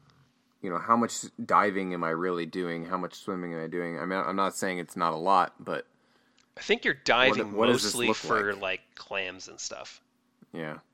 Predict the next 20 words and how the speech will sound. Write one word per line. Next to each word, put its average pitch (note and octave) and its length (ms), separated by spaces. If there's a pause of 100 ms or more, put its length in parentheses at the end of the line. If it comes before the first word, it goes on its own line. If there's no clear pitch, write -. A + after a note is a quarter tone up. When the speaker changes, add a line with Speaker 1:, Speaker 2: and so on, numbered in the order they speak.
(260)
Speaker 2:
Stuff - 300
that's A2 160
not G#2 160
gonna G#2 140
run G2+ 140
away F#2 200
from E2+ 180
you. E2+ 140 (420)
Speaker 1:
Mm-hmm. E2+ 300 (1400)
Speaker 2:
That's - 180
my A2 80
guess, G#2 300
at - 80
least. - 300 (320)
Speaker 1:
Yeah, B2+ 220
no, A2+ 180
that F#2 180
makes F#2+ 220
sense. D#2 400 (400)
Um, - 400